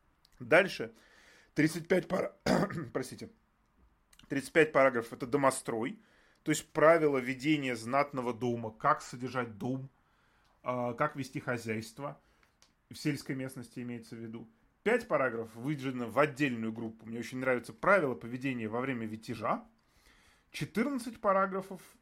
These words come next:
это советы Василевсу, то есть, э, советы тому, кто станет императором, если вдруг станет. И последнее завершается советы топарху, то есть, э, правителю небольшой пограничной области.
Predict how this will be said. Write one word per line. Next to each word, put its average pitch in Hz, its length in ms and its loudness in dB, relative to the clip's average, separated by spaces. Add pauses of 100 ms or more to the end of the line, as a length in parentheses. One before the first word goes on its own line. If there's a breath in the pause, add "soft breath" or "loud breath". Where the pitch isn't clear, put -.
это 139 400 -4
советы 160 440 2
Василевсу, 127 960 -2 (680 soft breath)
то 151 120 0
есть, - 520 -4
э, 123 360 -4
советы 147 440 -2
тому, 151 340 0
кто - 240 -8
станет 127 500 -2
императором, 117 720 -8 (360)
если 131 240 -6
вдруг 123 440 -6 (160)
станет. 123 520 -6 (720 soft breath)
И 240 400 0
последнее 214 580 0
завершается 175 460 -4
советы 151 400 0
топарху, 160 680 0
то 151 300 -6
есть, 147 440 -6 (140)
э, 120 540 0
правителю 156 600 -2
небольшой 127 480 -6
пограничной 120 800 -10
области. - 540 -18